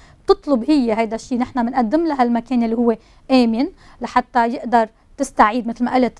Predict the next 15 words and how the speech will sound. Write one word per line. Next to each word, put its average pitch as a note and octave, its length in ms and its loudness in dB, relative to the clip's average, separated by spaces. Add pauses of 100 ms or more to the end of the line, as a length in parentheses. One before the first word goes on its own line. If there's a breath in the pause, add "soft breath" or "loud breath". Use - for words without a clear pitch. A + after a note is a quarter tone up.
تاخد C#4 400 0
برامج، B3+ 560 0 (320 soft breath)
آه، A#3 140 4
متكاملة B3 800 0 (220 soft breath)
أو A3 60 2
خدمات C4 520 -2
متكاملة A#3 540 -2
يلي A3 260 -2
هي A#3+ 160 0
دعم A3 340 -2
نفسي A3+ 300 -8
اجتماعي، B3 720 -4 (260 soft breath)
دعم B3 340 2
نفسي C4+ 320 -2
متخصص، B3 760 -2